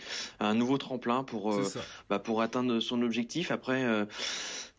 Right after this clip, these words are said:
Speaker 1: après, euh, voilà, en plus, ça a été une, une défaite un peu amère, euh, parce que je l'avais vu, euh, avec son staff, ils avaient fait un périscope en live, et, enfin,
Speaker 2: Mhm.
Speaker 1: c'était assez, euh, assez particulier, quoi, et, euh, et, euh, ouais,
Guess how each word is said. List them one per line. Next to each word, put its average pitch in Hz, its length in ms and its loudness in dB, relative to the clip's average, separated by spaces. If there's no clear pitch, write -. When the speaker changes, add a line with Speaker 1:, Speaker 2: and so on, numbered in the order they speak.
Speaker 1:
après, 139 400 2
euh, 123 120 6
voilà, 127 320 4
en 131 60 4
plus, 123 140 -6
ça 165 120 0
a 143 40 4
été 147 160 -4
une, 147 100 0
une 139 180 0
défaite 151 300 0
un 151 60 0
peu 170 160 0
amère, 156 400 2
euh, 123 120 0
parce 127 200 -4
que 135 160 2
je 120 120 0
l'avais 131 320 4
vu, 139 320 2
euh, 113 360 4
avec 117 180 2
son 127 140 0
staff, 147 360 0
ils 113 120 0
avaient 110 100 2
fait 120 140 -2
un 117 100 4
périscope 120 500 0
en 113 80 2
live, 120 300 0
et, 98 180 -2
enfin, 156 180 4
Speaker 2:
Mhm. - 20 2
Speaker 1:
c'était - 280 0
assez, 139 300 0
euh, 104 360 4
assez 117 200 0
particulier, 120 540 2
quoi, 107 260 2
et, 95 180 2
euh, 92 140 2
et, 101 240 6
euh, 101 140 2
ouais, 117 180 4